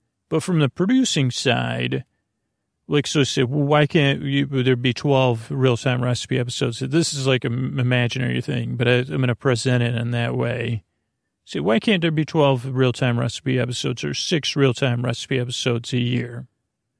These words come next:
And I say, Well, there's a couple reasons. One, is, like, there is a sweet spot where what your favorite is, is not necessarily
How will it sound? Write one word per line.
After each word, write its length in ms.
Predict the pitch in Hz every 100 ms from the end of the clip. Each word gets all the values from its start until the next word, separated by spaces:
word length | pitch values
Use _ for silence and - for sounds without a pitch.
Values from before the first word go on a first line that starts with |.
| _ _ _ _
And 80 | 131
I 40 |
say, 140 | - 147
Well, 600 | 175 220 254 226 202 147
there's 280 | 160 151
a 80 | 156
couple 340 | - 170 131 123
reasons. 440 | 123 117 143 143
One, 840 | 139 147 170 208 175 135 131 135 123 _ _ _ _ _ 151
is, 260 | 143 127
like, 340 | 151 123 117 -
there 300 | 123 143 143
is 260 | 160 165 156
a 60 |
sweet 360 | - 170 147 139
spot 540 | - 143 131 120 135
where 540 | 135 147 131 127 123 143
what 300 | 139 131 147
your 280 | 143 196 254
favorite 760 | - 131 127 123 117 120 127
is, 340 | 151 139 123 120
is 220 | 120 127
not 320 | 139 143 143
necessarily 1500 | 147 131 131 131 - 127 - 127 123 123 123 123 120 120 107